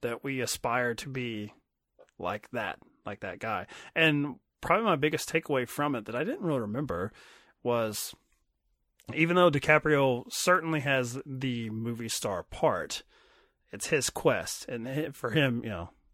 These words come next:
<laughs> like a trailer moment, this time it's personal, you know, and everyone else is like, "Boy, when his ex-wife comes back, that's really gonna fuck us up. Like, I really wish he could get over that." But it's not a movie star part in that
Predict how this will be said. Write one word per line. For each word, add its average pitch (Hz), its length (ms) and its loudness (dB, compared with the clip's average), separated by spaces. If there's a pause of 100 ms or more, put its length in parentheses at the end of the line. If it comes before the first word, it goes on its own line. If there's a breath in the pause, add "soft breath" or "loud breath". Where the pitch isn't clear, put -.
(120)
<laughs> - 400 -6
like 117 120 -6
a 107 60 -6
trailer 120 260 0
moment, 98 260 -6
this 120 140 -4
time 104 240 -6
it's 92 100 -10
personal, 95 640 0
you 127 80 -4
know, 104 60 -4
and 117 100 -2
everyone 160 260 4
else 156 220 4
is 127 160 -2
like, 110 260 -2 (840 loud breath)
"Boy, 143 380 8
when 131 120 -2
his 147 160 4
ex-wife 165 440 6
comes 127 200 2
back, 131 220 0
that's 147 200 0
really 147 160 2
gonna 135 120 0
fuck - 260 0
us - 140 2
up. 117 240 4
Like, 117 140 -4
I 113 40 -2
really 156 220 6
wish 151 220 4
he 160 80 -2
could 135 160 0
get 135 120 2
over 139 280 2
that." 101 340 -2 (920 loud breath)
But 147 320 6 (400)
it's - 320 -4
not 170 480 4 (380)
a 147 80 4
movie 151 280 4
star 143 240 2
part 143 360 6
in 127 200 0
that 117 360 -2